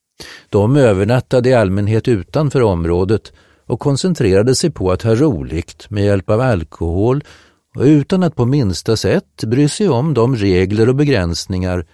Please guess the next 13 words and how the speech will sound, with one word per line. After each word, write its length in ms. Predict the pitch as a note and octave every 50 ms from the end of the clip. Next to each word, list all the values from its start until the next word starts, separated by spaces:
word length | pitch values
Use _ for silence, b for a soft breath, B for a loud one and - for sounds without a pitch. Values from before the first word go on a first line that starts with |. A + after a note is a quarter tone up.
| _ _ _ _
som 200 | _ - C3+ C3
arrangörerna 760 | B2 C3 C3 C3+ D3+ D3+ - A#2 F2 D#2+ E2 E2+ E2 E2+ F2
hade 200 | E2+ F#2 E2 F2
ställt 320 | - - G2+ F#2+ F#2 F2+ -
upp. 280 | G2 F2 E2 - - - - _ _ _ _ _ _ _ _ _ _ _ _ _ _ _ _ _ _ _ _ _ _ _ _ _ _ _ _ _ _ _ _ _ _ _ _
Administrativt 1500 | - A#2+ C#3 C3+ C#3 D3+ D#3+ D#3+ E3 C#3+ - - E3 E3 - - F#3+ F3 G#2+ D#2 D#2+ F2 - - - - - - - - -
lyder 640 | F2+ F2 F2+ F#2+ G#2 F2+ E2 F2+ F2+ F#2 G#2 G#2 A2+
Kalajoki 840 | A2 - A2 E2+ D#2 D2+ D#2 F2 F#2 F#2+ G2+ G2 - _ _ - B2 A2+
under 380 | G2 F#2 F2+ F2+ F#2 G#2 G#2
polisinrättningen 1200 | F#2+ - B2 B2 C3 G#2+ - - - F2+ F2 G2+ B2 C3 - _ _ B2 A#2+ A#2+ A#2+ A#2 A2 G#2+ G#2
i 200 | G#2 G#2 G2 -
Iljeveska 840 | - A2+ C3 C3 B2 B2 A#2 A2 G#2 G2+ G2+ F#2 - - - G#2+ G2
härad, 640 | G2 G#2 G#2+ G#2+ G#2 G#2 G#2+ B2+ A#2+ G2 F2 E2+